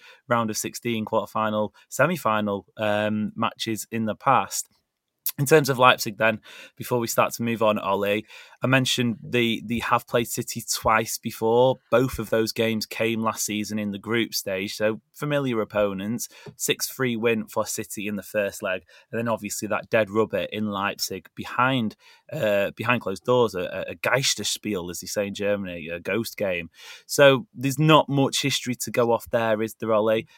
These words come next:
Whatever we have to do, just make sure Kyle Walker keeps his <laughs> head as much as he can. And, uh, I think it was Andre Silva that day who wound him up and he, he,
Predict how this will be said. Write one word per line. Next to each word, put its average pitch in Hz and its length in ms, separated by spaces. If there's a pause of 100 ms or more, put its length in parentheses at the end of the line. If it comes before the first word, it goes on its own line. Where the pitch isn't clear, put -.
(240)
Whatever 120 360
we 120 40
have 113 120
to - 120
do, 107 280 (140)
just - 200
make - 160
sure 113 160
Kyle 110 300
Walker 104 560 (500)
keeps 156 380
his 117 180
<laughs> - 60
head 147 180
as 120 140
much 139 240
as 143 80
he 117 140
can. 117 240
And, 110 260
uh, 113 240
I 110 80
think 151 160
it 120 40
was 101 100
Andre 123 280
Silva 127 360
that 110 160
day 101 220 (280)
who 127 140
wound 120 260
him 110 80
up 120 180
and 104 80
he, 110 140
he, 107 320